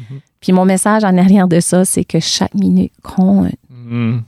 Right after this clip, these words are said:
Speaker 2: Chaque minute compte. Tout ce que tu fais dans une journée, ça compte. Donc, toi, quand tu vas à la salle de bain, puis tu vas boire, puis tu veux aller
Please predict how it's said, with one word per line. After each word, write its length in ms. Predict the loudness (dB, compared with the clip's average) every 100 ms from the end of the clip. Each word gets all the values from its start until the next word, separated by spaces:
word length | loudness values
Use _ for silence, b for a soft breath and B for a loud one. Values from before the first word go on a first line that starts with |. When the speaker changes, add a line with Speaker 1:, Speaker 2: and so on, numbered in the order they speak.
| _ _
Speaker 2:
Chaque 340 | -10 -4 -4 0
minute 340 | 2 2 -2
compte. 500 | -4 0 2 2 0
Tout 120 | -6
ce 100 | -12
que 100 | -8
tu 140 | -8 -8
fais 320 | -14 -4 0
dans 120 | 2
une 140 | 4 4
journée, 360 | 2 2 2
ça 160 | 0 -6 -12
compte. 400 | -2 0 0 0
Donc, 240 | -4 -4
toi, 200 | -6 -4
quand 120 | -2 -4
tu 120 | -2
vas 80 | -4
à 40 |
la 100 | -4
salle 200 | -4 -2
de 80 | 0
bain, 160 | 0
puis 100 | -2
tu 140 | -4 -4
vas 140 | -4
boire, 320 | 0 0 0
puis 100 | -2
tu 140 | -8 -6
veux 100 | -2
aller 260 | 0 0